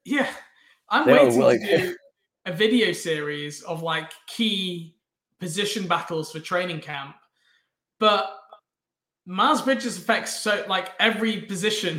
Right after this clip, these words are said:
Speaker 1: <laughs> 'cause of the, like, the knock-on effect. 'Cause if he is or is not on the roster, it, like, well, then, like, Cody Martin and then J T Thor and Jalen McDaniels and P J. It, it just makes,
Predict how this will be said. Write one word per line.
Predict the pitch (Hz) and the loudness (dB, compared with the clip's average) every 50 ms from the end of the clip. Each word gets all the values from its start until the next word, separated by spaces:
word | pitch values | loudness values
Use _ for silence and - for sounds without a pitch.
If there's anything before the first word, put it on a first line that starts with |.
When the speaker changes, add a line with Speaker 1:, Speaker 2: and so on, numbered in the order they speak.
| 127 - | -8 -10
Speaker 1:
<laughs> | - | -10
'cause | - - - 254 226 208 | -4 6 6 6 6 6
of | 202 196 | 2 -2
the, | 208 202 | -2 0
like, | 196 190 - | 0 0 0
the | 190 | 0
knock-on | 190 190 196 208 202 - 190 175 | 2 2 2 2 2 -2 -4 -4
effect. | 165 - 175 151 - - - | -2 -2 -2 -2 -2 -6 -8
'Cause | 180 175 180 | -8 -6 -6
if | 196 190 | -4 -2
he | 220 226 233 240 | 0 0 2 0
is | 226 - 208 226 247 233 226 | 0 4 6 6 6 8 4
or | 226 214 214 208 175 | 2 0 0 0 -2
is | 175 185 175 | -4 -4 -2
not | 190 208 220 202 - | 0 2 2 2 0
on | 185 175 | -2 -2
the | 175 170 | -2 0
roster, | 175 185 202 196 - - 170 151 151 151 - - _ _ _ _ _ _ _ _ _ - | 0 0 0 0 -4 -6 -6 -6 -8 -10 -14 -20 _ _ _ _ _ _ _ _ _ -6
it, | 196 190 185 | -6 -2 0
like, | 185 185 180 175 190 | 2 2 2 2 2
well, | 208 202 196 185 | 2 4 4 4
then, | 196 202 220 220 214 202 | 2 2 2 2 0 0
like, | 196 196 185 190 - | -2 -2 -2 -4 -6
Cody | - 170 160 160 | -8 -8 -6 -4
Martin | 160 165 190 214 220 208 - 208 220 220 | -2 2 4 4 4 2 0 -2 -4 -4
and | 202 180 | -4 -6
then | 165 160 160 | -6 -8 -8
J | 165 160 156 | -8 -8 -10
T | 156 - 156 151 - | -10 -10 -14 -12 -8
Thor | - 190 190 190 190 190 | -6 -4 -2 -2 -2 -2
and | 185 165 | -4 -4
Jalen | 160 170 160 160 160 - - 160 | -4 -4 -4 -6 -8 -12 -10 -6
McDaniels | 185 196 196 190 190 190 185 165 | -4 -4 -2 -4 -4 -6 -6 -8
and | 170 160 | -8 -8
P | - 165 | -8 -8
J. | 160 170 - - _ _ _ _ _ - | -10 -10 -12 -16 _ _ _ _ _ -6
It, | 214 208 - 202 214 214 | -6 -4 -4 -4 -6 -2
it | |
just | 214 240 240 233 - | 2 2 2 2 2
makes, | 208 214 233 240 233 - - - - | 2 2 2 2 2 -2 -8 -12 -12